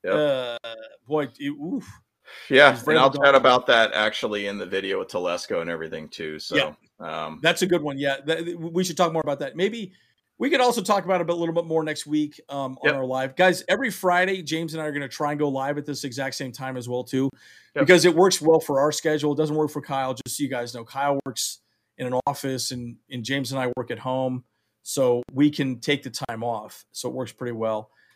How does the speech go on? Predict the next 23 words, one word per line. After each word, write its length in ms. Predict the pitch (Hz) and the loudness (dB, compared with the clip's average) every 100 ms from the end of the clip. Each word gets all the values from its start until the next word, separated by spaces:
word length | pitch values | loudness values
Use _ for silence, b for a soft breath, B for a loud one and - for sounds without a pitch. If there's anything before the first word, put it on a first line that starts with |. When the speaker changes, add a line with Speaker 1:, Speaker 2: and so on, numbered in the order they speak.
| _ | _
Speaker 1:
Yep, 180 | 147 135 | -2 2
Speaker 2:
Um, 380 | 135 131 123 104 | 4 4 2 -4
Speaker 1:
for 100 | - | -6
sure. 300 | 101 95 - _ | -8 -8 -10 _
Speaker 2:
but 100 | 143 | 2
yeah, 260 | 151 135 117 - _ - | 4 2 -2 -10 _ 0
uh, 180 | 135 131 | 2 4
Nick, 320 | 151 175 180 | 4 4 6
good 160 | 180 | 4
to 80 | 160 | 4
see 160 | - 170 | 2 4
you 60 | 160 | 6
guys. 460 | 160 160 160 - - | 4 4 0 -2 -2
Good 140 | 160 | -2
to 60 | 151 | -2
see 140 | - | -2
you, 60 | 156 | -2
Nick. 340 | 151 151 - _ - | -2 -4 -8 _ -6
Oh, 180 | 151 - | -6 -6
oh, 240 | 147 110 - | -8 -8 -4
I, 60 | - | 0
Speaker 1:
Yep. 140 | |
Speaker 2:
I 40 | 123 | 0